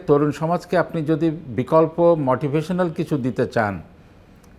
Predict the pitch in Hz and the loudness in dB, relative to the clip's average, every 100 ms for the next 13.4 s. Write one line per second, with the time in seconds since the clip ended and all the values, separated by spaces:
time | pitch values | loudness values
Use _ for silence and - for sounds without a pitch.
0 | - 131 165 160 170 160 175 175 170 - | -2 2 2 2 -2 -2 -6 -4 -2 -2
1 | 180 180 - 175 143 151 147 156 160 139 | -4 -2 0 2 2 2 2 2 0 0
2 | 139 135 190 196 - 143 143 - 98 87 | 0 4 2 2 -2 -2 -2 -2 -4 -4
3 | - - - - - - - - 131 160 | -12 -20 -20 -20 -20 -20 -10 -2 0 2
4 | 160 139 160 143 143 131 139 135 - - | 2 0 0 0 0 0 0 -2 -12 -20
5 | - 165 165 175 165 156 147 160 117 127 | -2 -2 0 0 0 -2 -4 -2 2 2
6 | 135 101 117 120 110 113 95 87 92 - | 2 0 -2 -2 -4 -6 -6 -6 -8 -10
7 | 85 85 - - - - - - - - | -16 -16 -20 -20 -20 -20 -20 -20 -20 -20
8 | - - 117 110 - 151 170 190 185 185 | -12 -4 -2 -2 0 0 2 0 2 0
9 | 170 165 160 156 160 - 139 147 151 - | 2 2 0 0 -2 -2 2 4 4 0
10 | - - 104 101 147 165 156 147 147 151 | -16 -20 -2 4 6 6 6 6 6 4
11 | 117 131 165 175 165 160 156 139 139 143 | 4 2 4 4 4 4 4 4 2 0
12 | 127 131 139 135 135 135 185 196 196 180 | 0 -2 0 0 0 2 0 0 0 -2
13 | - 104 101 | -2 -2 -2